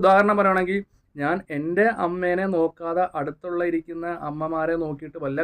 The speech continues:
കാര്യമുണ്ടോ? അത് നമുക്കറിയാം, വൃദ്ധസദനത്തിൽ ഇരിക്കുന്ന അമ്മമാരെ നോക്കാം, പുണ്യം കിട്ടും. പക്ഷെ ഞാൻ എൻ്റെ അമ്മയെ നോക്കുന്നില്ലല്ലോ, എന്ന് വെച്ചിട്ട് ഞാൻ അവിടെ പോയി നോക്കിയിട്ട് കാര്യമുണ്ടോ? അപ്പോൾ അതേപോലെ തന്നെ നമ്മുടെ വീടിൻ്റെ അടുത്ത് കാവുകളുണ്ടെങ്കിൽ കാവുകളിലേക്ക് എണ്ണ കൊടുക്കുക. അച്ഛൻ വഴി അമ്മ വഴി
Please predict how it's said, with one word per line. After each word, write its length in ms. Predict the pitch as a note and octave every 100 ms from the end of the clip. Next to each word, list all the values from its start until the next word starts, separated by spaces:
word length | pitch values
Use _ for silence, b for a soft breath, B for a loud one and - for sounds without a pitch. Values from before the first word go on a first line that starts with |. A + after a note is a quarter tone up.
| E3
കാര്യമുണ്ടോ? 420 | C#3+ D3+ B2+ - - _
അത് 120 | C#3 E3+
നമുക്കറിയാം, 400 | E3+ F3 F3 C#3
വൃദ്ധസദനത്തിൽ 600 | C#3 D#3 D#3+ D#3+ E3 E3+
ഇരിക്കുന്ന 260 | D#3+ D#3+ D3
അമ്മമാരെ 360 | D3 D3 D3 C#3+
നോക്കാം, 260 | A#2 A#2+ A2+
പുണ്യം 300 | D3+ D#3 E3+
കിട്ടും. 220 | C3 - - _ b b _
പക്ഷെ 120 | C3+ D#3
ഞാൻ 140 | D3+ F3
എൻ്റെ 160 | F#3 G3+
അമ്മയെ 180 | F#3+ G3+
നോക്കുന്നില്ലല്ലോ, 500 | F#3+ G3 F#3 E3 C3+ B2
എന്ന് 200 | C3 D3+
വെച്ചിട്ട് 260 | D#3 E3+ F3
ഞാൻ 100 | E3+ E3+
അവിടെ 180 | D#3+ D#3+
പോയി 100 | E3+
നോക്കിയിട്ട് 240 | E3 E3 D#3+
കാര്യമുണ്ടോ? 260 | C3+ A#2+ B B -
അപ്പോൾ 180 | F3+ F#3 D3+
അതേപോലെ 360 | D3 F#3+ G#3 A3
തന്നെ 140 | F#3+ F3
നമ്മുടെ 220 | D3+ F3+ D#3+
വീടിൻ്റെ 480 | C#3+ E3+ F#3 G3+ G#3 F3+
അടുത്ത് 300 | D#3 D3+ D#3 - -
കാവുകളുണ്ടെങ്കിൽ 960 | C3+ D#3 E3+ F#3 F3+ D#3+ D3 D3 D#3+ -
കാവുകളിലേക്ക് 800 | C#3 C3+ C#3+ D#3 D#3 D3+ D3+ E3 - B2+
എണ്ണ 200 | C#3+ D3+
കൊടുക്കുക. 420 | D3 C#3+ D3+ E3 E3+
അച്ഛൻ 320 | C3 - E3 D#3+
വഴി 240 | D3+ D#3+ E3+ C3+
അമ്മ 200 | C#3+ D3+
വഴി 160 | D3